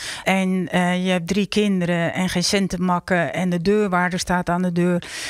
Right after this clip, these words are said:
dan zou het zomaar kunnen dat de stress zo hoog oploopt dat je, nou ja, en op een gegeven moment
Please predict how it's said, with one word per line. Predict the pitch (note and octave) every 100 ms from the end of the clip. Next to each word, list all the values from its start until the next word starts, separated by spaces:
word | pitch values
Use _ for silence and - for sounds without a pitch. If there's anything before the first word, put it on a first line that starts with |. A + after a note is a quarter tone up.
| - -
dan | F#3 G3 F#3
zou | F3 G3+ C#4 B3+
het | -
zomaar | F#3 D#3 F#3 F3
kunnen | F3 G3 G#3 F#3+
dat | G3 F#3+
de | F#3+
stress | - F#3+ E3+ -
zo | G#3+ G3+
hoog | E3+ F3 -
oploopt | - F3+ E3+ D#3 D#3+ - -
dat | - E3+ F#3+ F#3 -
je, | - -
nou | G#3+ F3
ja, | D#3+ D3+
en | - F3
op | E3+
een |
gegeven | - E3+ F3
moment | F3+ E3